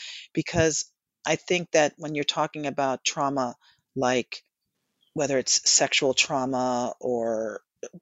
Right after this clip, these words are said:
domestic violence, whatever, it, it crosses sociocultural boundaries. You know, it, it, cr-, it cro-,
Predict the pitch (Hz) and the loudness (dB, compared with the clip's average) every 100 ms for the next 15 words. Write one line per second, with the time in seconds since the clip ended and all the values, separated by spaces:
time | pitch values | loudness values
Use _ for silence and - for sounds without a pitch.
0 | - 135 135 - 131 - 127 127 123 120 | -4 -2 2 2 0 -2 -2 0 -2 -4
1 | - 123 131 143 127 139 127 - 151 - | -2 -2 -2 -2 -2 -2 -4 -4 -8 -4
2 | - 170 165 151 - 151 147 - 139 139 | 2 2 4 2 2 2 4 4 2 -2
3 | - - 139 - - 135 123 127 - - | -4 -6 -6 -4 -2 0 -2 -4 -16 -20
4 | - - 110 160 208 180 123 104 98 127 | -14 -2 0 2 0 0 -2 -2 -2 -4
5 | 131 123 - 143 - - - - 135 - | -2 -4 -2 -4 -6 -12 -16 -6 -6 -4
6 | - - 151 - - 143 | -10 -6 -6 -6 -2 -2